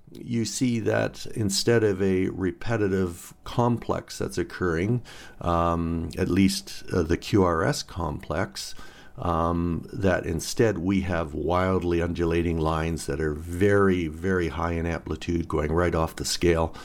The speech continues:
very vertical at times in their slope, and that you're looking at the classic appearance of artifact, and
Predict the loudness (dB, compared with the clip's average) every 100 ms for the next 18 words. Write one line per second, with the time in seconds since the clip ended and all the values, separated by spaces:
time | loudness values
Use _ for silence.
0 | -18 -18 -4 2 4 4 0 2 4 4
1 | 2 -2 -4 -6 -4 -2 -2 -4 -6 -8
2 | -4 -2 -2 -4 -2 0 2 0 -4 -14
3 | -14 -20 -20 -6 -2 2 2 0 -2 -12
4 | -14 -6 -2 2 4 4 -2 -16 -16 -16
5 | -16 -4 2 4 2 2 0 -2 -8 -8
6 | -2 0 0 -2 -8 -10 -4 -2 -2 -4
7 | -8 -12 -6 -4 -4 -6 -2 2 2 0
8 | -2 -2 -4 -12 -16 -12 -6 -4 -4 -6